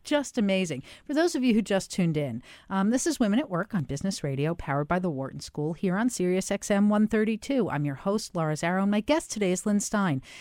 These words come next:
And she's professor of computer and cognitive science at Olin College of Engineering, where she's also one of the founding faculty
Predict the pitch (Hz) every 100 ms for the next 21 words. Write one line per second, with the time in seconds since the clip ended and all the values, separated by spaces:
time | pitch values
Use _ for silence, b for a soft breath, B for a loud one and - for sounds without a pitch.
0 | B - 214 - 240 - - 233 277 277
1 | 311 269 - 214 226 208 202 - 190 180
2 | 190 185 - 254 269 226 - - 196 202
3 | 196 - 226 208 196 180 180 175 208 214
4 | 190 175 170 202 240 247 220 190 175 175
5 | 175 165 156 147 156 156 - 156 - 127